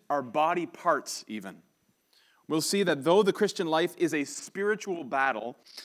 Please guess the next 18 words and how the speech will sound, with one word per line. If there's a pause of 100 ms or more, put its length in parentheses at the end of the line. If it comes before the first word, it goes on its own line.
(260)
this
battle
is
fought
every
day
in
the
decisions (200)
we
make (200)
about
how
we
will
use
our
bodies.